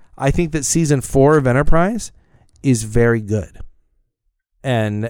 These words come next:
and I feel like season four of Enterprise, um, and I attribute that a lot to, uh, the writer Manny Coto, who helped to run twenty-four and then jump ship on twenty-four and jumped over to, uh, jumped over to Enterprise and said, "You know what?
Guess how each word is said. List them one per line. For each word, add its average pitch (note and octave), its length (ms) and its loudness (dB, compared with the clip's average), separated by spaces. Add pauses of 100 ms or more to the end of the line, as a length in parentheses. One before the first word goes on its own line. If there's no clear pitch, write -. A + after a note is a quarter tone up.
and A2+ 140 -2
I A#2+ 120 0
feel C#3 180 -2
like A#2 160 -2
season C3+ 260 -6
four C3+ 160 -2
of A#2+ 80 -2
Enterprise, A#2 600 0 (360)
um, A2 380 -2 (220)
and B2 100 -4
I A#2+ 80 -2
attribute B2 480 -4
that B2 240 -2
a A#2+ 60 -2
lot A#2+ 340 -2
to, A#2 400 0 (420)
uh, A2+ 320 -2 (160)
the G#2+ 260 -2
writer A2 280 0
Manny G#2+ 280 -6
Coto, A#2+ 460 -2
who A2+ 160 -2
helped A2 260 -4
to A#2 100 -4
run G#2+ 220 -4
twenty-four A2+ 580 -2
and G#2+ 120 -2
then G#2 100 -6
jump A2 220 -2
ship - 220 0
on G#2+ 80 0
twenty-four A2 500 2
and G#2 100 -6
jumped G#2+ 240 -4
over G#2 280 0
to, G2+ 340 -4
uh, F#2 320 -6 (540)
jumped B2+ 220 0
over G#2+ 240 0
to G#2 400 -2
Enterprise G#2+ 420 -2
and G2+ 80 -12
said, A2+ 160 -6
"You C3+ 80 -6
know D#3+ 100 -2
what? F3+ 220 -2